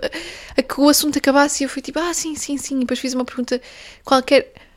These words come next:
ou seja, o que eu devia ter dito era, "A senhora está maluca da cabeça." Pronto, enfim. Ahm, mas, por isso, eu fiquei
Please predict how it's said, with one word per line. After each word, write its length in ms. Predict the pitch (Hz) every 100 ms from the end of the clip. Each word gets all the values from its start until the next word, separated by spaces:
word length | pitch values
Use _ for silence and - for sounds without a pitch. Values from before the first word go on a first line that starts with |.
| _ _
ou 80 | -
seja, 500 | - 254 233 226 - -
o 60 | 247
que 120 | 285
eu 40 |
devia 220 | 247 277
ter 180 | 277 262
dito 280 | 262 285 285
era, 400 | 233 220 214 - - _ _ _ _ _ _ -
"A 40 | 247
senhora 320 | - 233 240
está 160 | 233 220
maluca 640 | 214 233 220 226 - 233
da 80 | 226
cabeça." 720 | 220 214 202 214 - - - 262 _ _ _ _ _ -
Pronto, 220 | - 196
enfim. 200 | 214 220 - _ - - - - _ -
Ahm, 520 | 247 254 254 254 247 - _ _ _ _ _ _ _ _ _ _ _ _ _ _ _ _ _ _ _ - 240
mas, 500 | 254 269 233 247 - - _ _ -
por 100 | 240
isso, 260 | 226 -
eu 80 | -
fiquei 260 | - -